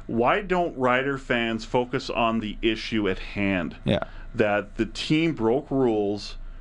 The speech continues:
Speaker 1: There are C F L lu-, rules and bylaws, no matter how chintzy you think, you know, it is. You might think jaywalking is chintzy,
Speaker 2: The
Speaker 1: but it's still something we can't do in, in society. But this is, this is a sport.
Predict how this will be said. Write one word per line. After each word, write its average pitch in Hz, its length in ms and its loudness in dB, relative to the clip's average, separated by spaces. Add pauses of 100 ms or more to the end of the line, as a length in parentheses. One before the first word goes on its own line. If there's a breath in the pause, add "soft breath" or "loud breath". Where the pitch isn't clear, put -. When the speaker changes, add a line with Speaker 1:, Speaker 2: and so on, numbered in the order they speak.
(140 soft breath)
Speaker 1:
There 113 220 4
are 113 180 4
C 127 240 0
F 135 200 0
L 139 180 2
lu-, 120 240 2
rules 120 380 2
and 131 140 0
bylaws, 110 520 2
no 131 80 -2
matter 123 200 2
how 156 180 0
chintzy 196 420 -2
you 175 140 0
think, 175 340 -4 (800 loud breath)
you 156 120 4
know, 143 180 2
it 147 160 0
is. 139 320 0
You 127 100 2
might 147 260 0
think 143 320 0
jaywalking 127 680 2
is 92 140 -4
chintzy, 95 420 -2 (240 loud breath)
Speaker 2:
The 160 160 2 (160)
Speaker 1:
but 131 420 2
it's 135 220 0
still 139 400 0
something 131 420 0
we 131 120 2
can't 127 340 -2
do 139 240 4
in, 120 260 0
in 120 180 0
society. 127 580 0
But 110 180 -2
this 135 240 -4
is, 120 220 -6
this 143 220 -2
is 113 120 -4
a 113 60 0
sport. - 460 0